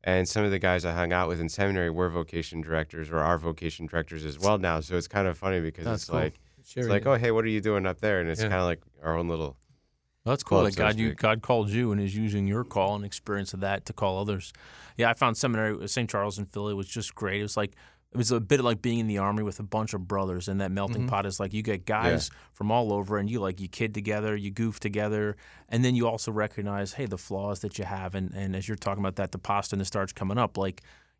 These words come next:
Speaker 2: you know, if you think of, I think of it like a car, you know, you're driving somewhere, but if there's things on your car or in your car that are not helping you accelerate well and dragging you down, those are the things you get rid of. Like if there's some aspect,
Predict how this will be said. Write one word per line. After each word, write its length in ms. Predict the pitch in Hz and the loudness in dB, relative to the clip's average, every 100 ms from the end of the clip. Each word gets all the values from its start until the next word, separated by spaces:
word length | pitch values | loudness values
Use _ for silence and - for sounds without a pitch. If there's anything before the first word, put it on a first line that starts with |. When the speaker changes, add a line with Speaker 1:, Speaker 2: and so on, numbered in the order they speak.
| - | 0
Speaker 2:
you 60 | 110 | 0
know, 80 | |
if 80 | 98 | 2
you 60 | 104 | -2
think 240 | - 120 | 0 2
of, 100 | 107 | 2
I 180 | 92 107 | 0 0
think 160 | 113 113 | 0 -2
of 60 | 101 | 0
it 40 | |
like 160 | 98 95 | -2 -2
a 60 | |
car, 480 | 90 - 113 101 95 | -8 -2 0 0 -2
you 100 | 98 | -4
know, 300 | 98 98 92 - - _ _ | -6 -4 -6 -10 -20 _ _
you're 140 | 104 110 | -6 -4
driving 420 | 98 107 127 123 | 4 6 6 4
somewhere, 360 | 107 101 98 101 | -2 -2 0 -2
but 120 | 101 | -2
if 80 | 101 | -4
there's 220 | 104 95 - - - | -4 -6 -12 -20 -18
things 380 | - 147 135 120 | -2 2 2 2
on 200 | 120 123 | 2 2
your 160 | 101 | -2
car 500 | 98 117 104 92 92 98 - _ | -2 0 2 0 -4 -6 -20 _
or 100 | 101 | -2
in 80 | 110 | 2
your 120 | 107 | 0
car 280 | 98 110 107 | 0 0 2
that 140 | 101 98 | 0 -4
are 100 | 98 | -2
not 240 | 101 98 | -2 -2
helping 260 | 107 98 101 | -2 -2 -4
you 280 | 98 98 92 | -2 -2 -4
accelerate 500 | - 101 98 101 98 | -4 -4 -2 -2 -2
well 420 | 101 98 95 98 | -2 0 -2 -4
and 240 | 90 - | -4 -8
dragging 320 | 101 104 101 98 | -2 -2 0 -2
you 80 | |
down, 340 | 95 98 101 98 - | -2 -2 -2 -6 -4
those 220 | 110 110 | -4 -2
are 20 | |
the 80 | 104 | -4
things 200 | 101 98 | -4 -6
you 40 | |
get 160 | - 82 | -6 -4
rid 140 | 123 | -2
of. 140 | 98 85 | -2 -4
Like 180 | 90 98 | -6 -6
if 140 | 90 | -10
there's 120 | 107 | -4
some 200 | - 110 | 0 0
aspect, 540 | 104 98 - 107 - | 0 -2 -2 -4 -4